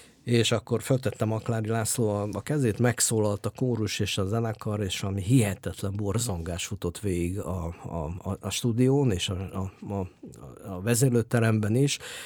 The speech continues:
Valakinek még a könnye is kicsordult, tehát úgy szólt, mint egy ilyen fantasztikus himnusz, vagy nem tudom én mi. Hát egy volt a történet.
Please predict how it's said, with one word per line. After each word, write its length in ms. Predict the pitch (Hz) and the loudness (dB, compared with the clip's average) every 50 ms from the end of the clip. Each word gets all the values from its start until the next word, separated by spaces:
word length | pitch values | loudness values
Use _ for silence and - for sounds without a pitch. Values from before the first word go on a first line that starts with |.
| - - | -10 2
Valakinek 640 | - 127 156 151 139 123 - - 117 113 117 110 - | 6 8 10 10 10 8 6 6 6 6 6 4 4
még 200 | - 110 107 107 | 2 2 2 2
a 40 | 101 | 2
könnye 360 | 95 - 120 117 117 120 117 | 0 2 2 2 4 4 2
is 140 | 120 117 - | 2 0 0
kicsordult, 720 | - - 127 - - 147 131 131 131 135 143 143 139 135 | 0 -2 -2 0 2 2 4 4 6 6 8 8 6 6
tehát 180 | - 127 - 165 | 4 4 4 6
úgy 140 | 165 135 | 6 6
szólt, 420 | - - - - 120 117 110 107 - | 6 4 4 4 4 4 4 2 0
mint 240 | 117 107 101 - - | -2 -2 -2 0 -2
egy 120 | 104 107 | -2 0
ilyen 140 | 110 110 107 | 0 0 0
fantasztikus 760 | - - 113 101 98 - 101 90 - - 95 - - 95 - | 0 0 -2 -2 -2 -2 -4 -4 -4 -4 -6 -6 -6 -6 -4
himnusz, 520 | - - 113 98 90 87 80 78 - - | -2 0 0 0 0 -2 -4 -4 -4 -4
vagy 140 | - 90 90 | -4 -4 -6
nem 160 | 87 90 85 | -6 -6 -6
tudom 340 | 90 - - 92 87 85 85 | -6 -6 -6 -4 -4 -4 -4
én 140 | 85 85 87 | -4 -4 -2
mi. 260 | 101 123 151 160 151 - - - - - - - - - - - - - - - - | 0 2 2 2 0 -2 -6 -18 -18 -18 -16 -16 -16 -16 -16 -16 -18 -20 -20 -20 -12
Hát 220 | - - 262 - | -8 -8 -6 -2
egy 200 | 381 311 170 113 | 0 0 2 2
volt 220 | 113 110 107 - - | 4 2 2 0 -2
a 40 | |
történet. 760 | - - 135 117 101 - - 98 90 90 101 123 135 - - | 0 2 2 2 2 2 -2 -2 0 0 0 -2 -4 -4 -6